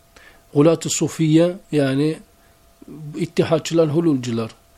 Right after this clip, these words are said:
Yani şeye bu, e, evliyaya ibadet edenler. Ve rafidatu, rafiziler aynı şekilde onlar da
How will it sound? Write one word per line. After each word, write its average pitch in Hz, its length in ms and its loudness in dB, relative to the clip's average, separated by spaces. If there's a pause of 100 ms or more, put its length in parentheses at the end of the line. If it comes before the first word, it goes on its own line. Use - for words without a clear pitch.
(460)
Yani 127 260 -4
şeye 135 400 0
bu, 131 280 0 (500)
e, 139 80 -8 (1040)
evliyaya 131 800 0
ibadet 127 500 0
edenler. 101 460 -10 (1160)
Ve 135 120 4
rafidatu, 170 720 0
rafiziler 135 640 0
aynı 151 260 2
şekilde 127 360 -4
onlar 135 420 0
da 127 180 0